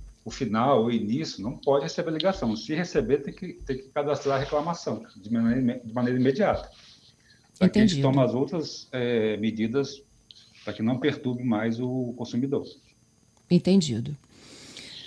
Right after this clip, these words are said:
Speaker 2: Bom, gente, eu acho que nós podemos aqui, de alguma forma, né, ajudar os nossos ouvintes depois a entender melhor a plataforma.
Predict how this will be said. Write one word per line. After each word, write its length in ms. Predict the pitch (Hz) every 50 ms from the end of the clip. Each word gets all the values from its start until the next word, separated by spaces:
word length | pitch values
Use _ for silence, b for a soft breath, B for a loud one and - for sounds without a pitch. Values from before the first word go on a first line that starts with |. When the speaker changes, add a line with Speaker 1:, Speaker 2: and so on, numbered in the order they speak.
| B B -
Speaker 2:
Bom, 200 | 202 269 269 262
gente, 400 | 226 269 247 208 185 - - 202
eu 80 | 202 220
acho 220 | 233 233 - 254
que 400 | - - 285 277 277 254 214 175 160 180
nós 540 | - 190 202 208 202 - - - - - - - - - - - - -
podemos 440 | - 208 196 185 196 196 196 175 175
aqui, 200 | 185 180 - 202
de 80 | 175 185
alguma 260 | 175 170 180 175 170
forma, 360 | - - 208 208 202 190 190
né, 140 | 190 196 185
ajudar 320 | 175 175 170 175 165 180 170
os 120 | 170 160
nossos 260 | 165 165 165 160 -
ouvintes 360 | 165 165 165 160 165 160 - -
depois 420 | 160 156 - 180 196 208 190 175
a 60 | 170
entender 360 | 165 160 - 170 160 156 165
melhor 320 | 165 160 156 151 156 151 151
a 40 | 147
plataforma. 680 | - 156 147 - 151 139 - - 196 214 220 220 233